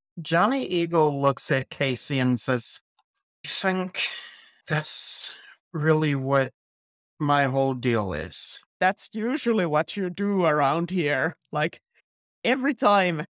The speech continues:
Speaker 2: you come around when we are trying to actually deal with something, you just come and start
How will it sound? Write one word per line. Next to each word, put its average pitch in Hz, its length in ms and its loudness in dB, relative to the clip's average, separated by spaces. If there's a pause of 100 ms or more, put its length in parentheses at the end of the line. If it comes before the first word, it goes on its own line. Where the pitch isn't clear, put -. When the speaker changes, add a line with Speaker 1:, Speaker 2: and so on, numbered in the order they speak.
(200)
Speaker 2:
you 185 160 -2
come 208 300 2
around 170 520 2 (160)
when 175 220 0
we 226 200 4
are 196 220 6
trying 185 320 0
to - 160 -8
actually 190 480 0
deal 196 340 0
with 156 160 -2
something, 165 440 -4 (360)
you 359 160 0
just - 280 -2
come 247 320 2 (380)
and 196 180 -2
start 226 340 2